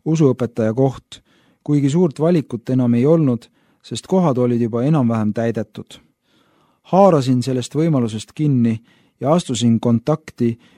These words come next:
üheteistkümnenda keskkooli direktoriga usuõpetaja koha saamiseks. Direktor Veidermaa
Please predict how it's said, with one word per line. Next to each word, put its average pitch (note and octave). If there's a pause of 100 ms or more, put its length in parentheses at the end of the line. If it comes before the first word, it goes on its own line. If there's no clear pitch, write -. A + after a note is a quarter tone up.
(180)
üheteistkümnenda C3
keskkooli A#2
direktoriga A#2+ (360)
usuõpetaja C3+
koha B2+
saamiseks. G#2+ (1400)
Direktor D3+
Veidermaa C3